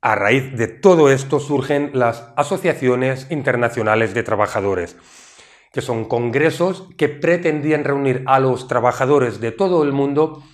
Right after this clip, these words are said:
para hacer piña y tener más fuerza en frente del capitalismo voraz de la época. Así pues, los movimientos obreros,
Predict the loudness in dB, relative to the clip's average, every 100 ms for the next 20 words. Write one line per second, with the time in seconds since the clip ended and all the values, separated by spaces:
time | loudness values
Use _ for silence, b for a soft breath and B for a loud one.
0 | B -2 2 2 0 -2 -2 0 0 0
1 | 0 2 0 -2 -4 -4 -2 -2 -2 -2
2 | -4 -2 -2 0 0 0 -2 -2 -2 0
3 | -2 -2 0 0 0 -2 -2 -2 -4 -2
4 | -2 -4 -6 -10 -8 -8 -8 -12 -14 -16
5 | _ _ _ _ _ _ _ -20 B B
6 | B B B -12 -10 -2 0 0 -4 b
7 | b b b b b b _ _ _ -8
8 | -6 -4 -4 -2 -2 -2 -6 -4 -2 0
9 | 2 0 -2 -14